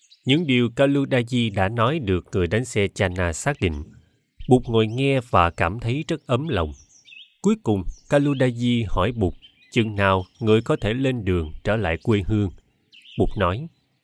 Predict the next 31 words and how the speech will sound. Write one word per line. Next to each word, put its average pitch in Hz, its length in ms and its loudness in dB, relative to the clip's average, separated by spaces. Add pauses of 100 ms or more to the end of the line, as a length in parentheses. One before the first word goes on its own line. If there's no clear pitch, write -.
(680)
Đầu 90 140 0
mùa 90 240 -2
xuân, 123 360 -4 (320)
tôi 110 100 0
sẽ 101 260 -4
về. 73 200 -2 (760)
Bây 117 120 2
giờ 85 280 0
là 82 400 -2 (200)
đang 104 260 -4
mùa 82 160 0
mưa, 107 340 0 (580)
việc 107 200 0
du 135 140 2
hành 85 320 -4
đã 90 120 -2
trở 92 280 -4
nên 104 280 -2
không 113 300 -6
thuận 80 200 -2
lợi. 73 300 -4 (840)
Với 127 120 2
lại 85 380 2
trong 95 180 0
số 113 260 -2
một 98 260 -2
ngàn 82 220 -4
hai 101 280 -6
trăm 104 260 -4
năm 101 160 -4
mươi 104 140 -2